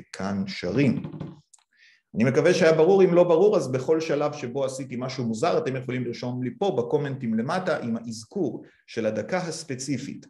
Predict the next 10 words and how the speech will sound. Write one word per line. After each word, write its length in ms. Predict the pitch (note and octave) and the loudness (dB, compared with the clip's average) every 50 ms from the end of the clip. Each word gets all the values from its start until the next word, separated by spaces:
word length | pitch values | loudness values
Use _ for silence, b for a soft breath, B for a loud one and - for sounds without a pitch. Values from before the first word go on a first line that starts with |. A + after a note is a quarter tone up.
| b b b | b b b
והשנייה 520 | - F#2 G2+ G#2+ - - A#2 A#2+ C#3+ F3 F3+ | -6 -4 -4 -4 -4 -2 -2 0 2 2 2
הספציפית 680 | E3 - - - A2+ - - B2+ - - D#2 - - - b b b | 2 0 -2 -6 -6 -4 -4 -6 -6 -6 -8 -12 -12 -16 b b b
שבה 360 | b - - A#2+ G#2+ B2 C3+ | b -6 -2 0 2 4 4
דיברתי 440 | - B2 A2+ A#2 A#2+ A#2+ A#2 A#2+ A#2 | 4 4 4 4 2 2 2 0 -4
שטויות, 720 | - - - - C3+ D3+ A3+ B3+ B3+ B3 - - - B B B B B B B B B _ _ - | -6 -6 -8 -4 2 6 6 6 6 4 0 -6 -10 B B B B B B B B B _ _ 0
איפה 200 | D3 D3+ - D3+ | 2 2 2 2
בדיוק 320 | A#2+ A#2+ A2+ A#2 A#2+ A#2 A#2+ | 0 0 0 0 0 0 -2
צריך 380 | - - G#2 A2+ A2+ A2 - | -2 -4 -4 -4 -4 -4 -4
ליבון, 500 | A#2+ A#2+ C3+ D#3+ E3 D#3+ D#3+ D#3 - D#3 D3 | -4 -4 -2 -2 -2 0 -2 -2 -4 -8 -8
ואני 540 | - A2 - - A2 G#2+ A#2+ C3 B2+ B2 | -4 -4 -4 -2 0 0 0 0 -2 -2